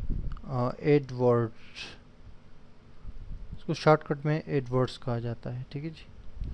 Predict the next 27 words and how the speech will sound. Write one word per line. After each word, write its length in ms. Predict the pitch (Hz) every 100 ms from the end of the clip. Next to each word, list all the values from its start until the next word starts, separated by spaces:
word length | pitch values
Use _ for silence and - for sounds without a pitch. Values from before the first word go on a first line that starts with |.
| - - - -
अब 120 | 143
ये 60 | 165
देखिए 240 | 180 190
promote 600 | 185 - 165 160 175 185 165
your 180 | 131 120 -
page, 220 | 123 117 - -
Facebook 600 | 143 139 156 - - 151
advertising 640 | 120 131 131 127 117 113 113
लिखा 220 | 113 113
हुआ 220 | 113 117
है। 100 | 117 - - - - - - - - - - - - - - - - - - -
अब 80 | 139
इस 80 | 131
पर 120 | 160
हम 80 | 151
click 260 | 156 160
करते 300 | - 160 160
हैं। 240 | 151 151 - - -
आपके 220 | 147 147
पास 200 | 147 143
एक 100 | 143
Facebook 360 | - 143 147 170
का 80 | 151
account 300 | 135 147 156
होना 180 | 156 156
चाहिए 400 | - 151 151 147
और 260 | 127 117